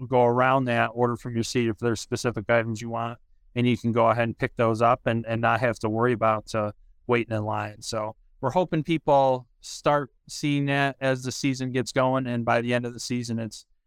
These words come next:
it's, uh, just like the pitch clock that, <laughs> that they're very used to it, and, uh, speeds things on a little bit for 'em.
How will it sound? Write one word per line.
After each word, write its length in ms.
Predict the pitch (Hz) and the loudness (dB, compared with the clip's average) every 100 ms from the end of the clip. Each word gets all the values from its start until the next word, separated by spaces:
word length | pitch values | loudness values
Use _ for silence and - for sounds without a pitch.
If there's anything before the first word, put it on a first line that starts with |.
| _ - | _ -6
it's, 260 | 113 - 117 | -6 -4 -4
uh, 60 | |
just 240 | 117 151 175 | 0 0 2
like 160 | 165 | 2
the 80 | 160 | 0
pitch 300 | - 156 - | -2 -2 -2
clock 300 | 151 143 143 - | 0 0 -2 -4
that, 180 | 123 | -4
<laughs> 40 | - | -2
that 340 | 147 123 127 | -4 0 -2
they're 120 | 123 117 | -2 -2
very 300 | 120 123 131 | 0 0 -2
used 340 | 120 123 - | -6 -10 -4
to 140 | 131 123 | 0 2
it, 120 | - _ _ _ _ | 0 _ _ _ _
and, 200 | 120 117 | 0 2
uh, 140 | 113 110 | 4 2
speeds 440 | - - 120 113 | 0 -2 -2 -2
things 260 | - 110 107 | -2 -2 2
on 180 | 107 107 | 2 0
a 80 | |
little 160 | 107 104 | -2 -4
bit 160 | 107 104 | -8 -14
for 200 | - 104 | -14 -14
'em. 60 | 104 | -14